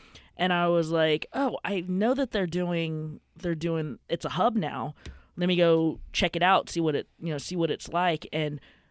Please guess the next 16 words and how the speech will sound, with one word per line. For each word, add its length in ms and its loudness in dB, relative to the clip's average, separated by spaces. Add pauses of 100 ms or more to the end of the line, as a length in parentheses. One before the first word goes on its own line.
(160)
sure 240 2
enough, 180 4
they 100 0
said 260 -4
Wednesday 340 -2
through 200 -4
Friday, 400 0
or 160 -2
Wednesday 300 -4
through 160 -10
Saturday, 480 0
they're 160 -2
doing 240 0
boosters 920 -2
and 720 -6 (360)
vaccinations. 840 -4